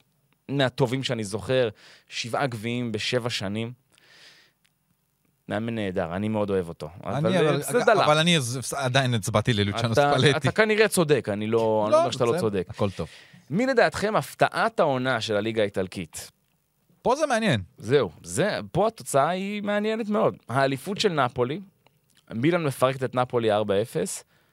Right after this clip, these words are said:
Speaker 1: שלוש איטלקיות בגמרים אירופיים, או אחר. מי זכה?
Speaker 2: איטלקיות בגמר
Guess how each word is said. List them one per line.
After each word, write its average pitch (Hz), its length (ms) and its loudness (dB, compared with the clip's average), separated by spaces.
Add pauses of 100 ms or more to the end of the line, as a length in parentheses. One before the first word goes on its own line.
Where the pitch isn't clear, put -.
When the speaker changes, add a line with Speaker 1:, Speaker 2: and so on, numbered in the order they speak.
(220)
Speaker 1:
שלוש 139 380 2
איטלקיות 135 460 0
בגמרים 120 440 0
אירופיים, 143 440 -2 (100)
או 147 260 -2 (120)
אחר. 120 400 -2 (340)
מי 123 320 -8
זכה? 123 400 -4 (180)
Speaker 2:
איטלקיות 107 760 -2
בגמר 127 400 0